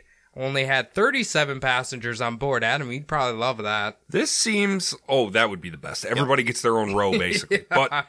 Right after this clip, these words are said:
Speaker 2: what the fuck? Doesn't that seem like a bit of an overplane to be going thirty minutes?
Speaker 1: Uh, I don't know. I think they always do that, right?
Speaker 2: Maybe. I don't
Speaker 1: 'Cause
Speaker 2: know.
Speaker 1: pe-, I would assume
Speaker 2: I've been playing a lot of airplane. Microsoft just released,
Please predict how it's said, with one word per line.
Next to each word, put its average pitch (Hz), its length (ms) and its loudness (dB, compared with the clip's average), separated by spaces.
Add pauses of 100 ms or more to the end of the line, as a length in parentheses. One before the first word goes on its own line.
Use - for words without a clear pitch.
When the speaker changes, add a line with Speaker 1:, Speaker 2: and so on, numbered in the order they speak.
(220)
Speaker 2:
what 156 320 0
the 185 80 -2
fuck? - 560 -2
Doesn't 156 240 0
that 180 180 2
seem 175 240 0
like 151 180 0
a 107 40 -2
bit 117 240 0
of 127 80 -2
an 117 120 -2
overplane 127 920 -2 (260)
to 123 120 -2
be 113 120 -2
going 117 240 2
thirty 120 360 0
minutes? 113 500 -2 (420)
Speaker 1:
Uh, - 60 -14
I 147 680 0
don't 269 180 -4
know. 113 140 -4
I 165 120 0
think 220 200 -6
they 220 140 0
always 254 260 -2
do 117 140 -4
that, 107 140 0
right? 147 360 0
Speaker 2:
Maybe. 78 280 -2 (120)
I 85 100 -8
don't 82 40 0
Speaker 1:
'Cause 80 100 -2
Speaker 2:
know. 73 40 -8
Speaker 1:
pe-, 214 240 0
I 151 160 2
would 156 180 -4
assume 196 580 0 (320)
Speaker 2:
I've 120 100 2
been 131 120 0
playing 135 200 4
a 120 40 4
lot 117 120 4
of 107 100 2
airplane. 110 600 0 (100)
Microsoft 117 540 0
just - 180 -6
released, 101 460 -2